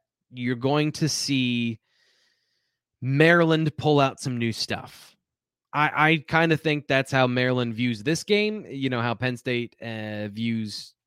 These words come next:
Michigan and Ohio State and how those two teams view each other, and to the same degree, somewhat Penn State. You know, Michigan completely flipping the run game and attacking Penn State that way,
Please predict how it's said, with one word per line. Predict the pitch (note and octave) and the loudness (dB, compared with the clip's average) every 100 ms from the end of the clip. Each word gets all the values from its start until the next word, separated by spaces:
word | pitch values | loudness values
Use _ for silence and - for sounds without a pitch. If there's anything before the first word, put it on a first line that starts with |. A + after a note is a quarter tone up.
| A#2+ | -6
Michigan | B2 - A2+ A2 | -4 -2 -4 -2
and | G#2 | -4
Ohio | G2+ A2 G#2+ | -2 -4 -4
State | A#2+ A2 A2 | -6 -6 -8
and | G2+ G#2 G2 | -10 -12 -6
how | G#2+ | -6
those | G2 G#2+ G#2 | -2 -4 -4
two | A2+ | -8
teams | G#2 A2 G#2 | -6 -6 -8
view | F#2+ F#2+ | -8 -8
each | F#2 | 0
other, | D#3+ C#3+ C3+ - - - | 4 6 4 0 -20 -10
and | C#3 C#3 | -2 -2
to | B2 | -2
the | B2+ | -6
same | - C3+ B2+ | 2 4 4
degree, | A#2+ B2+ A#2+ | 2 2 2
somewhat | A2 B2 A2+ A2+ - | 0 -2 -2 -4 -4
Penn | A2+ G2+ | -6 -6
State. | - E2 _ | -8 -12 _
You | A#2+ | -2
know, | A#2+ G2+ _ _ _ _ | -2 -4 _ _ _ _
Michigan | C3 D3+ B2+ C3+ B2+ | 2 4 6 4 2
completely | - B2 C3 D3 C#3 | -2 -2 0 0 0
flipping | D3 C#3+ C#3 C3+ | 0 0 2 2
the | B2+ | 4
run | C#3+ D3+ | 4 4
game | C3 B2 A#2 A2 - | 4 2 2 -2 -4
and | A#2+ A2 G#2+ - - | -6 -4 -8 -12 -12
attacking | C#3 C#3+ A#2+ B2 | -4 -2 -4 -6
Penn | A#2 A#2+ | -6 -6
State | - A2+ - | -4 0 6
that | E3+ D3+ | 8 8
way, | C3+ B2 | 4 4